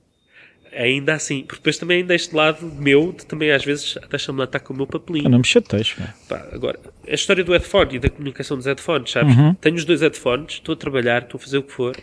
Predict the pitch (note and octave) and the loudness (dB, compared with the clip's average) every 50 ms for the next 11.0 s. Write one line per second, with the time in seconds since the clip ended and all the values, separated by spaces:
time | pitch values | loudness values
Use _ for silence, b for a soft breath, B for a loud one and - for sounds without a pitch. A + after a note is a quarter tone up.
0 | - - B2 A#2 - - A#2+ - - G2+ G#2+ B B B B B _ - E3 D#3+ | -12 -10 -10 -10 -10 -12 -14 -14 -14 -14 -16 B B B B B _ -2 -2 -2
1 | D#3 - - - F#3 F3+ F3 E3+ D#3+ - - - C#3+ C3 B2+ D3+ E3+ - - _ | -2 -2 -2 -2 0 0 2 0 0 -2 -4 -4 -2 0 0 -2 -4 -10 -20 _
2 | b b b b b _ - - D#3 D3+ D#3+ - - - - - C#3 C#3 C#3 D3+ | b b b b b _ -4 0 2 2 2 0 -4 -6 -4 0 2 2 2 2
3 | D3+ D3+ D#3 - - C#3+ C#3 C3+ C3 B2+ C3 C3 C3 C3 C3+ D3 C#3+ A#2 - - | 0 -6 -10 -8 -6 -4 -2 -2 -2 -2 -4 -4 -2 0 2 2 2 4 2 4
4 | C3+ C3+ C3 A#2 - A#2 A2+ G#2+ D3 C3+ - C3+ B2 G#2+ - - B B B B | 4 6 6 6 6 6 4 4 4 0 -4 -6 -8 -8 -8 -12 B B B B
5 | B B _ - D#3 - - E3 D#3+ D#3+ - - - D3 A#2+ - - - - - | B B _ -8 -6 -4 -2 -2 -2 -2 -2 -4 -4 -4 -4 -4 -6 -12 -14 -14
6 | - - D3 D3+ C#3 - - G#2 G#2 G2+ - - _ - - - - - C#3+ D3 | -16 -14 -12 -12 -12 -12 -14 -16 -16 -16 -16 -18 _ -18 -16 -14 -8 -4 -4 -4
7 | - - - D3+ D3+ C#3+ C#3+ - - C#3 C#3+ D3 C#3+ - D#3 D3+ - - C3+ - | -4 -4 -4 -4 -4 -4 -4 -6 -4 -2 -2 -2 -2 -4 -6 -4 0 0 2 2
8 | - D#3+ D3+ C3+ B2 B2 D#3+ D#3 C#3+ - - - - D3 D3 D3 C3+ A2+ - - | 4 4 2 2 2 2 2 2 2 0 -2 -2 0 2 4 4 4 4 2 2
9 | A#2+ G#2+ - - - E3 D#3+ - - - D#3+ D3+ C3+ C3 C3 B2+ - - C#3 C3+ | 4 4 4 2 2 0 -2 -2 -4 -2 -2 -2 0 -2 -4 -4 -4 -4 -2 -2
10 | C#3 - - D3 C#3+ C#3 C3 B2 B2 - - - - - - - - - C#3 | -2 -2 -2 -2 0 0 0 0 -4 -6 -6 -6 -8 -8 -8 -8 -10 -10 -10